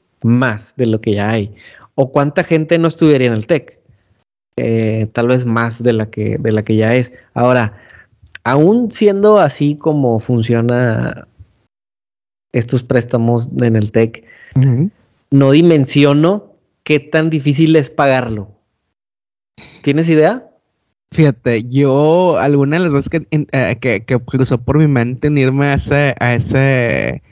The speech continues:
Speaker 2: sistema educativo,
Speaker 1: Ajá.
Speaker 2: la mayor razón por la que dije, "Nah, no se arma", fue por las, o sea,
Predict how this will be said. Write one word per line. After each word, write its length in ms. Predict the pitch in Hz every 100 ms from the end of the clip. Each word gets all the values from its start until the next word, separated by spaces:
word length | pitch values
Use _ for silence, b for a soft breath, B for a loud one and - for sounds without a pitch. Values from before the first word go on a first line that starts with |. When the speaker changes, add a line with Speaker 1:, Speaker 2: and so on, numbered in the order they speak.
| b b b b _
Speaker 2:
sistema 600 | - 151 131 - 135 127 135
educativo, 840 | 151 135 - 151 156 101 135 - _ _ _ _
Speaker 1:
Ajá. 380 | - 110 113 135 b b b b _ _ _ -
Speaker 2:
la 460 | 147 143 143 135
mayor 280 | 127 127 131
razón 220 | 143 165
por 120 | 156 165
la 60 |
que 120 | 170 143
dije, 160 | 165
"Nah, 240 | 143 131 123
no 120 | 123
se 140 | -
arma", 280 | 131 120 131
fue 260 | - 123 113
por 300 | - 120 139
las, 240 | 131 151 B B B B
o 100 | 135
sea, 540 | 131 143 123 101 -